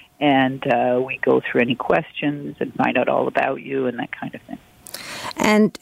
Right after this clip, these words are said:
Speaker 2: then if someone says, "Yes, I want to do this," there's a fee involved, obviously. How does
Speaker 1: There
Speaker 2: that
Speaker 1: is.
Speaker 2: work?
Speaker 1: So our basic fee is about two thousand and fifty dollars, and it goes up to, uh, thirty-three hundred, depending on the package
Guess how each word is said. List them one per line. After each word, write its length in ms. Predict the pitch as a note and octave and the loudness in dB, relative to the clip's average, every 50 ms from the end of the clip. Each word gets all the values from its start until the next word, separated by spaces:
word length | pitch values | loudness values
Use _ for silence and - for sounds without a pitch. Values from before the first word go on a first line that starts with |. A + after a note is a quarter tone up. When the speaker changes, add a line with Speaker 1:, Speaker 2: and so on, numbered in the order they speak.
| - - | -10 -2
Speaker 2:
then 280 | A3+ A#3+ A#3+ A#3+ A#3+ A#3 | 2 4 6 6 6 6
if 100 | A#3 - | 6 4
someone 400 | - C4 B3 A#3+ A#3 A3 A3 A#3 | 6 6 8 8 10 10 8 8
says, 400 | - - G#3 F#3 F3 F3 - F#3 | 6 6 4 4 4 4 4 4
"Yes, 320 | F#3 F#3 F#3 F#3+ - - | 4 4 4 2 0 0
I 100 | F3 E3+ | 2 2
want 240 | D#3+ E3 D#3+ D#3 D#3 | 2 4 4 4 4
to 60 | D#3 | 2
do 260 | D3 D3 E3+ E3 E3 D#3+ | 2 4 4 4 6 6
this," 300 | E3 D3 D#3 D#3 - - - - - - - - | 4 4 2 2 2 0 -4 -12 -20 -20 -14 -6
there's 320 | - F#3+ F#3 F#3+ F#3 E3+ F3+ | 0 4 6 6 6 6 4
a 60 | F3 | 2
fee 280 | - - - G#3 F#3+ F3+ | 2 4 4 6 8 8
involved, 460 | E3+ D#3+ D#3 D#3+ D3+ D3 C#3+ - - | 6 6 6 4 4 2 2 0 2
obviously. 600 | D3+ D3 D3 D3 D#3+ D#3+ D#3 - - - D3+ D3 | 2 2 2 2 0 0 2 2 2 2 0 -2
How 240 | D3 D#3 F3 G#3+ A3 | -2 0 2 4 4
does 140 | G3 G3 G#3 | 4 4 4
Speaker 1:
There 260 | A3+ G#3 G3 G3+ G#3 | 4 2 2 0 0
Speaker 2:
that 60 | - | -2
Speaker 1:
is. 60 | C#3+ | -4
Speaker 2:
work? 180 | - - - - _ _ _ _ _ _ _ _ _ - - - - - - - | -6 -8 -14 -20 _ _ _ _ _ _ _ _ _ -20 -20 -20 -20 -20 -10 -2
Speaker 1:
So 100 | - B3 | 2 4
our 120 | A#3 A3+ A3+ | 4 4 4
basic 460 | - A3+ A3 A#3+ - - C4 - - - - | 4 4 4 4 2 0 -4 -6 -6 -8 -4
fee 140 | G3+ G3 F#3+ | 0 2 2
is 80 | F#3+ - | 2 2
about 260 | E3 - D3+ D3 - - - | 2 4 2 2 2 -2 -6
two 100 | - D#3+ | -6 -2
thousand 380 | - D#3+ D#3 D#3 D3+ - D3+ C#3+ | 2 2 2 2 2 0 -2 -2
and 100 | C#3 - | -2 -2
fifty 340 | - C#3+ C#3 - - - C#3 | -2 -2 -2 -2 -2 -2 0
dollars, 540 | C3+ B2 A#2 A#2+ C3 C#3+ F3 G#3+ B3 B3+ - - - | 2 4 4 4 4 2 2 2 2 0 -2 -2 0
and 140 | - C#3 C#3 | 0 0 0
it 140 | C3 - - | -2 -2 0
goes 260 | C#3+ C#3 C#3 C#3 - | 0 2 2 2 2
up 160 | C3 C3 - _ - - - | 0 0 0 _ -10 -6 0
to, 280 | D3 C3+ C3+ C3+ - - | 2 4 6 4 4 4
uh, 280 | - C#3 C3 B2+ B2 - - - _ - | 4 4 4 4 2 0 -2 -6 _ 0
thirty-three 560 | D#3+ D#3 C#3+ C#3+ C3+ - - - C3+ C#3 B2 | 0 2 0 -2 -6 -8 -4 -2 -2 -2 0
hundred, 420 | - C#3 C3+ C3 B2+ C#3 - - | 2 2 2 2 2 0 -2 -2
depending 360 | D3+ - - E3 D3+ C#3+ C#3 | -4 -2 0 0 0 0 0
on 100 | C#3 C3+ | -2 -2
the 60 | C3+ - | -2 -4
package 520 | - - B2+ A#2+ - - - D3 C#3 - | -2 0 0 0 0 -2 -4 -4 -4 -4